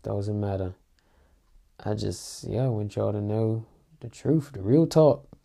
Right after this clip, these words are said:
with Barry. So yeah, it is currently eleven and I'm tired, so I will see y'all on another Wednesday.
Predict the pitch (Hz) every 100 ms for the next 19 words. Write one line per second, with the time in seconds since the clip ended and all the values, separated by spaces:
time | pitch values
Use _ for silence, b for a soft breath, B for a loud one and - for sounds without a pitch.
0 | _ _ _ 104 101 110 147 170 135 -
1 | _ _ _ _ B B B B B B
2 | B B B B B B B B B B
3 | - - 160 190 240 247 123 B B B
4 | B _ - 135 98 110 113 - - -
5 | 180 185 135 117 117 160 185 196 - 107
6 | 92 92 - 156 247 294 - - - 214
7 | 214 220 - - _ _ - 165 170 107
8 | 101 - - 82 82 80 82 82 82 -
9 | _ 110 107 98 101 131 147 147 127 117
10 | 110 107 104